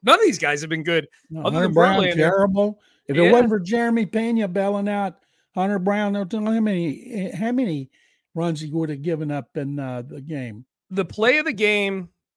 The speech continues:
Speaker 1: yesterday was Jose, uh, Jose Abreu's home run in the first inning, 'cause it gave you some length and some distance after one inning, and it, you know, and it, and it,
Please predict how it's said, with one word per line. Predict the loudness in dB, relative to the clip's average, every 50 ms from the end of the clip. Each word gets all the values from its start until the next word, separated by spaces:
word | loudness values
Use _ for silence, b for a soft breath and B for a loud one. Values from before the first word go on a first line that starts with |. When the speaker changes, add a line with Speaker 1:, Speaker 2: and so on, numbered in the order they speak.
| _ _ _
Speaker 1:
yesterday | -2 0 0 0 0 -2 -6 -8 -8 -4 -2 -2 0 0 0 -2 -2 -4 -8 -6
was | -2 0 0 0 0 -2 -6 -10 -10 -10
Jose, | -6 -2 0 0 0 2 4 4 4 4
uh, | 2 0 -2 -6 _ -6
Jose | -6 -2 0 0 0 4 4 4 4 4
Abreu's | 2 0 0 0 0 -2 -4 -4
home | -4 -4 -2
run | -2 -4 -4
in | -4 -6
the | -8
first | -6 -6 -6 -6 -6 -6
inning, | -6 -6 -6 -8
'cause | -8 -10 -12
it | -8 -4
gave | -4 -4 -2
you | -4 -6 -8
some | -8 -8 -8 -8 -4
length | -4 -4 -4 -4 -6 -12 _ _ _ _ _ _ _ -14
and | -14
some | -12 -12 -4
distance | -2 -2 -2 -2 -4 -6 -6 -6 -8 -6
after | -4 -4 -4 -2 -4
one | -4 -2 -2 0 0
inning, | 0 -2 -2 -2 -2
and | -2 -4
it, | -4 -6
you | -6 -6 -4 -2
know, | -2 -2 -2
and | -2
it, | -4 -6 -6 -8 -6
and | -6 -4 -6
it, | -8 -10